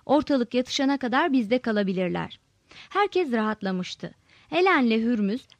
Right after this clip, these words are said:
birer İranlı gibi kendilerince yardım etmek istemişlerdi. Helen'le Bay Wincop da ayrı ayrı ev telefonlarını vererek gerektiğinde kendilerini aramamı istediler.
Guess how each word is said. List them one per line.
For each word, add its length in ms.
birer 320
İranlı 440
gibi 360
kendilerince 680
yardım 360
etmek 340
istemişlerdi. 880
Helen'le 520
Bay 220
Wincop 480
da 240
ayrı 300
ayrı 240
ev 200
telefonlarını 760
vererek 480
gerektiğinde 580
kendilerini 640
aramamı 440
istediler. 680